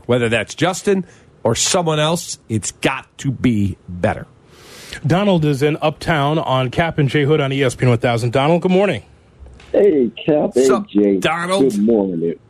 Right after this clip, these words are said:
Speaker 2: Good morning, sir.
Speaker 3: Hey, I, two, two things I wanna say. The first one is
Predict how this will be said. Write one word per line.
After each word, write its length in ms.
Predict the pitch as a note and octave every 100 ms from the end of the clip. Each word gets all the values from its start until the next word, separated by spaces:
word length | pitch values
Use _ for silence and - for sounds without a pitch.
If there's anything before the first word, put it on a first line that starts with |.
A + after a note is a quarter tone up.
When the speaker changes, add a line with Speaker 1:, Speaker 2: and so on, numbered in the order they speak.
| -
Speaker 2:
Good 80 |
morning, 220 | E3+ F3 C#3+
sir. 160 | G3+
Speaker 3:
Hey, 160 | A2+ F#2 - _ _ _ _ -
I, 160 | D#3+ D#3 - -
two, 220 | G#3+ G#3 -
two 120 | G3+
things 280 | F3 D#3 C3+
I 40 | B2+
wanna 280 | G#2+ G2+ F#2+ -
say. 120 | F#2+
The 100 | F2 -
first 300 | D3 F3+ -
one 200 | D3+ C#3
is 320 | A#2+ A2+ G#2